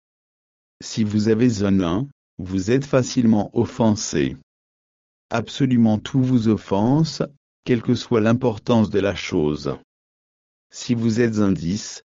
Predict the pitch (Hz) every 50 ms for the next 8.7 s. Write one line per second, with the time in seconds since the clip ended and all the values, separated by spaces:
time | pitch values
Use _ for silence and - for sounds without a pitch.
0 | _ - - 117 110 113 117 110 104 131 151 147 135 127 123 113 - - 123 120
1 | 123 123 120 107 101 104 113 123 127 123 - 92 90 90 104 107 104 - - 87
2 | 76 64 62 - - - - - - - _ _ _ _ _ _ _ _ _ _
3 | _ _ _ _ _ _ _ _ - 85 87 107 110 110 113 120 127 135 131 120
4 | 120 120 113 110 117 117 - - - 139 131 131 131 120 117 120 127 117 110 95
5 | 85 78 87 - _ _ _ _ _ _ _ _ _ _ _ _ _ _ _ _
6 | _ - 135 120 113 113 120 113 - - - 147 131 120 - 123 120 120 123 120
7 | 120 127 127 127 - - 135 127 123 123 123 - - 135 123 117 113 110 107 107
8 | 110 113 107 - - 104 101 104 120 127 - - -